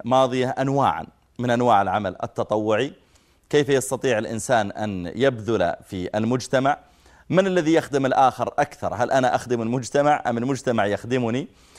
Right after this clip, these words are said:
من الذي يستعمل الآخر أكثر، هل أنا أستعمل الناس أم هم يستعملونني، من الذي يقدم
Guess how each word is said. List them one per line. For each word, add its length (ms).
من 320
الذي 540
يستعمل 560
الآخر 640
أكثر، 380
هل 180
أنا 340
أستعمل 720
الناس 520
أم 180
هم 120
يستعملونني، 840
من 180
الذي 400
يقدم 640